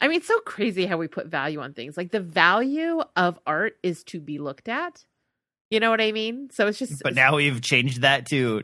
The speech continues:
Speaker 2: "You can't look at me at all." <laughs>
Speaker 1: Right. Now the value is not getting to look at art. <laughs> Like, it's very weird. It's very, we are a weird species, humankind. I don't
Speaker 2: I mean, let's not even start with N F Ts,
Speaker 1: Oh,
Speaker 2: man.
Speaker 1: I know. N F Ts are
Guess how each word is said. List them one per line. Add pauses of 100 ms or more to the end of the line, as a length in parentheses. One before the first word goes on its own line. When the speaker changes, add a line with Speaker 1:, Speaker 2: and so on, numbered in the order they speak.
Speaker 2:
"You
can't
look
at
me
at
all."
<laughs>
Speaker 1:
Right.
Now
the
value
is
not
getting
to
look
at
art.
<laughs> (380)
Like,
it's
very
weird.
It's
very, (320)
we
are
a (120)
weird
species,
humankind.
I
don't
Speaker 2:
I
mean,
let's
not
even
start
with
N
F
Ts,
Speaker 1:
Oh,
Speaker 2:
man.
Speaker 1:
I
know.
N
F
Ts
are